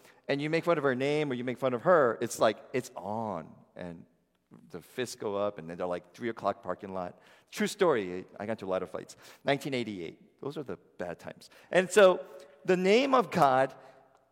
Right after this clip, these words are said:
is sacred because we even treat our mother's names with, with dignity, with love and honor. In fact, these days, the trend is people tattoo their kids' names on themselves. Don't tattoo your girlfriend's name.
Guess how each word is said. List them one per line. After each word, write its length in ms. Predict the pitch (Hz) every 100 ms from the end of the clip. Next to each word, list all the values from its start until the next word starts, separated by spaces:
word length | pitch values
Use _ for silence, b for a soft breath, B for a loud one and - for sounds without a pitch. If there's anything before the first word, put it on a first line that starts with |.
| -
is 120 | 160
sacred 500 | - - 233 196 170
because 300 | 165 170 139
we 280 | 151 262 277
even 200 | 247 220
treat 340 | - - 202
our 180 | - 160
mother's 460 | 165 160 165 151 147
names 380 | 135 135 123
with, 240 | - 117 113 - b b b b b
with 260 | - 113 _
dignity, 540 | 151 160 156 127 101
with 240 | 82 90 -
love 460 | 98 107 107 90
and 100 | 90
honor. 460 | 87 87 87 76 - _ _ _ _ _ _ _ -
In 120 | 135
fact, 320 | 175 156 -
these 180 | 143 143
days, 340 | 175 175 - - -
the 80 |
trend 260 | 131 160 156
is 80 | 151
people 460 | - 160 165 147
tattoo 580 | 135 - - - - 160
their 160 | 139 127
kids' 440 | - - 110 -
names 440 | 101 107 101 - _ _ _ _ _ _ _ _ _ _ -
on 100 | 98
themselves. 600 | 90 - - - _ - _ _ _ _ _ _ _ _ -
Don't 160 | 143
tattoo 320 | - 285 - -
your 120 | 175
girlfriend's 600 | - 123 135 - 104 78
name. 280 | 85 50